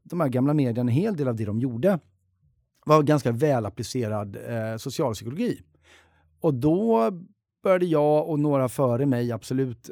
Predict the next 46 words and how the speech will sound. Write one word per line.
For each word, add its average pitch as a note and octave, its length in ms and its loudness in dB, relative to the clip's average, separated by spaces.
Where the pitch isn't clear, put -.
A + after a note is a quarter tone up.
eh, A2+ 520 -4
inse A#2+ 300 -4
att, A2+ 80 -6
oh, A3+ 400 -2
så A2+ 140 -10
en C#3 200 -6
del C#4 300 -4
av D#4 60 -8
de C4+ 100 -2
här A#2+ 140 -2
grejerna G#2 440 -4
går D3+ 320 4
att F#3 60 6
göra C3+ 220 6
mer B2+ 140 0
eller A2 100 0
mindre A2+ 200 -2
på D#3 100 -2
riktigt. - 440 -4
Eh, C#3 120 -2
och D3+ 140 0
då F#3 100 6
blir G3 120 0
det F3+ 80 -2
intressant C#3+ 420 -6
igen. G#2+ 140 -14
Så C#3+ 120 -8
den F3+ 180 0
typen D#3 260 0
av D3+ 60 0
mentalism C3+ 580 -6
som C#3 260 -6
jag G3 260 -2
pysslar D#3+ 280 -4
med A2 240 -4
och A#2+ 220 -10
några A#2+ 160 0
av A2 60 0
mina G#2+ 180 -4
kollegor G#2+ 460 -4
är D#3+ 80 4
just D3+ 340 6
den B2+ 100 0
här A#2 200 0
där A#2 100 0
vi A#2+ 320 0